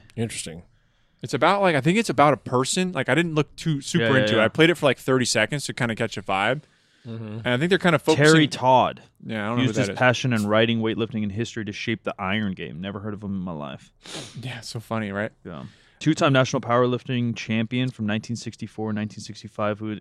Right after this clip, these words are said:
Speaker 3: extended his impact as a coach, writer, journalist, commentator, event director, educator, and historian.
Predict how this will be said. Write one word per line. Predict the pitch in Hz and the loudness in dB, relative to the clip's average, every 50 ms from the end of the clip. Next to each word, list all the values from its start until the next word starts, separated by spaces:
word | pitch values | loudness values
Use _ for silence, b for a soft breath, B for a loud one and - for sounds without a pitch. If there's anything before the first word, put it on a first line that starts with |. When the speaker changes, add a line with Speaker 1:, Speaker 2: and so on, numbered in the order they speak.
| - | -10
Speaker 3:
extended | - 113 - - - 117 113 117 113 | -14 -14 -10 -6 -4 -2 -2 0 0
his | 107 107 110 104 98 | -2 -2 -2 -4 -6
impact | - - 120 117 98 - 120 113 104 | -4 -2 -2 -2 0 0 -2 0 0
as | 110 98 | -2 -4
a | 104 | -4
coach, | 98 - 120 113 107 - | -4 -2 -2 -2 -2 -2
writer, | 110 107 107 104 104 | -2 -2 -2 -2 -2
journalist, | 95 - 107 107 110 107 101 - | -4 -2 -2 0 0 0 -2 -4
commentator, | - 110 104 104 101 110 104 101 101 | -6 -6 -6 -6 -6 -6 -6 -4 -6
event | 98 95 107 170 214 - | -4 0 2 2 2 2
director, | - 117 117 - - 110 110 107 - B B B B B B B | 0 -2 -2 -2 -4 -4 -4 -4 -6 B B B B B B B
educator, | 120 117 123 - - 120 117 113 | -2 -2 -2 -2 -2 -2 -2 -2
and | 107 98 | -4 -6
historian. | 92 104 98 - - - 107 104 120 131 110 - - - - 101 | -8 -10 -12 -12 -10 -8 -8 -8 -8 -8 -10 -12 -14 -16 -20 -20